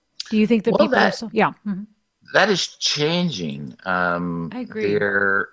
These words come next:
Speaker 2: was, uh, for example, just this week, um, an A P story. The A P is, like, the baseline for, for journalism, um, in which it just basically said that the, the big lie is making it very difficult for Republicans.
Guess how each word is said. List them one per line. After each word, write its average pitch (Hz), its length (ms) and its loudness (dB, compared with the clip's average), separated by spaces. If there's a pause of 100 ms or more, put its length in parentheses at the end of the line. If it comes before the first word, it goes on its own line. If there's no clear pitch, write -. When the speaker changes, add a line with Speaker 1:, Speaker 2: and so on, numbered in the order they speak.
Speaker 2:
was, 104 920 0
uh, 98 260 0
for 101 200 -4
example, 98 420 -4
just 98 300 -2
this 98 220 -4
week, 98 560 -2 (460)
um, 90 380 -2
an 92 160 -2
A 123 200 4
P 131 220 -2
story. 90 400 2
The 92 160 0
A 110 120 4
P 113 220 -2
is, 95 140 -2
like, 90 160 0
the 82 80 -4
baseline 87 800 0
for, 82 640 -2 (460)
for 85 440 0
journalism, 85 760 -2 (400)
um, 98 500 4
in 117 180 4
which 143 200 6
it 127 120 -4
just 135 240 2
basically 123 420 4
said 127 440 4
that - 200 -8
the, 95 300 0
the 98 140 2
big 131 320 4
lie 104 680 6
is - 580 -2
making 127 340 4
it 104 140 2
very 139 280 4
difficult 107 640 0
for 110 680 4
Republicans. 110 840 -2